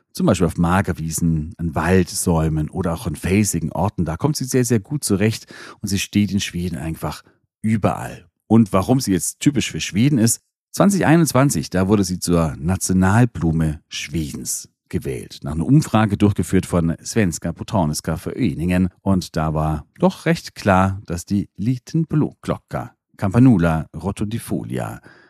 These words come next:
die Nationalblume werden soll. Ja, sie steht so ein bisschen für den schwedischen Sommer. Und der schwedische Sommer, der ist in Schweden eben auch sehr, sehr wichtig. Man lebt draußen, man ist ganz, ganz viel draußen und genießt die Zeit,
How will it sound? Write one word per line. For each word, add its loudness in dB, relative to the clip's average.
die -12
Nationalblume -2
werden -8
soll. -8
Ja, -4
sie 0
steht 4
so 2
ein -4
bisschen 2
für 2
den 4
schwedischen -2
Sommer. -2
Und -8
der 2
schwedische 4
Sommer, 4
der 6
ist 2
in 0
Schweden 4
eben 0
auch -2
sehr, -2
sehr -2
wichtig. -6
Man 0
lebt 4
draußen, 2
man 0
ist -2
ganz, -4
ganz -6
viel -6
draußen -6
und -6
genießt 4
die -6
Zeit, -4